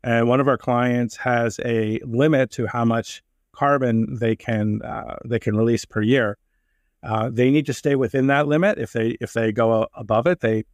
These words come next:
they pay penalties and fines. Um, so for them, the ability to see where that's being,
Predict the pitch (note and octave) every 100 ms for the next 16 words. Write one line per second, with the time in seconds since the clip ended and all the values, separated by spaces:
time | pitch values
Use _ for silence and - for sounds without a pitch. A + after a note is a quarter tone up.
0 | - G#2+ - A2 - G#2+ G#2+ A#2+ G#2 G#2+
1 | - C3 A#2+ G#2 G#2 - _ _ _ _
2 | A2 G#2+ G#2+ C3+ B2 B2+ - - A#2+ A2+
3 | C3 E3 B2+ A2 A2 _ _ _ - A#2+
4 | G#2+ C3+ C3 B2 A2 - A2 - - D#3+
5 | E3+ C#3+ B2 B2 A#2+ - A#2+ A#2 A#2